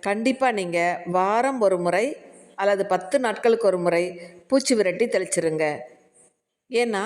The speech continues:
மழை பெய்வதால் நமக்கு துளிர்கள் அதிகமா வரும்.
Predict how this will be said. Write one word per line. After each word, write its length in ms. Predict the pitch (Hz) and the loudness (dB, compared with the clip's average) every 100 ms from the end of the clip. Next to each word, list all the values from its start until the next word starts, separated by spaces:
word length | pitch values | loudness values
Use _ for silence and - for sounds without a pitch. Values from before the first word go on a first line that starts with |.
| 330 - - - _ _ _ _ | -6 -10 -16 -20 _ _ _ _
மழை 320 | - 202 247 311 | -6 0 0 0
பெய்வதால் 680 | 240 214 202 185 202 214 | 2 2 2 2 0 -2
நமக்கு 320 | 190 190 190 247 | -2 -2 0 2
துளிர்கள் 480 | 226 233 247 220 | 4 4 4 4
அதிகமா 460 | 233 185 185 208 196 | 2 0 -2 0 2
வரும். 420 | 175 170 226 339 | 2 0 0 -4